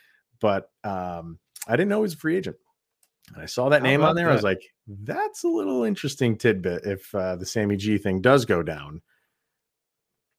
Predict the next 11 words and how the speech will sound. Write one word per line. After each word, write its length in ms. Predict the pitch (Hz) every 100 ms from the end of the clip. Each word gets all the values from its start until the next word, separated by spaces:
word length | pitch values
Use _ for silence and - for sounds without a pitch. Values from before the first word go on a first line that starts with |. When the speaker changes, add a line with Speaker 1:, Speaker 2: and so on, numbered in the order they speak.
| _ _ -
Speaker 1:
I 100 | 98
know 180 | 117 120
they 140 | 110
just 240 | 107 98
signed 280 | - 101 95
Speaker 2:
Interesting. 100 | 92
Speaker 1:
Brad 220 | 95 95 85
Hunt 320 | 104 92 -
too, 320 | - 87 82
but, 260 | 80 82 - 98
uh, 380 | 90 87 87